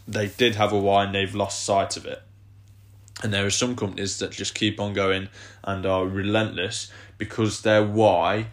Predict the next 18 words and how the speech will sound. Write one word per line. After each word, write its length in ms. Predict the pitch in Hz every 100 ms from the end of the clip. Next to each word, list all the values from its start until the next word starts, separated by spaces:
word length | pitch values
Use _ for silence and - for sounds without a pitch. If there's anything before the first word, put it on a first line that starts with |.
| - -
is 160 | - 92
so 560 | - - - 101 98 98
clear. 500 | - 101 90 76 - - - - - -
So 140 | 104
that's 260 | 95 117 -
another 320 | 113 110 110
important 460 | 110 110 110 104 104
thing 160 | 101
to 140 | - 98
consider 440 | 101 95 98 95
as 120 | 95
well. 220 | 101 92
When 220 | 98 101 107
you 160 | 110
are 60 | 107
setting 400 | - 117 - 113
your 380 | 110 110 107 -
goal 400 | 120 92 101 123